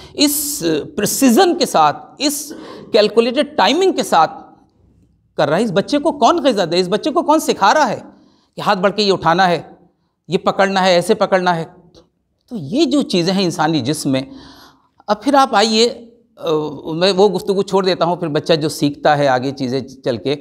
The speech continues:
लेकिन अब जिस्म के ऊपर गौर करें।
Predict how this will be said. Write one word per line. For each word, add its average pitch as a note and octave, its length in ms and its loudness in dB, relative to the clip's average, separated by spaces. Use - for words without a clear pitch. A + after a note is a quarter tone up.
लेकिन G3+ 240 -4
अब G3+ 460 -2
जिस्म F#3 380 0
के G3 160 0
ऊपर D#3+ 240 0
गौर C3 240 -2
करें। A#2+ 300 -6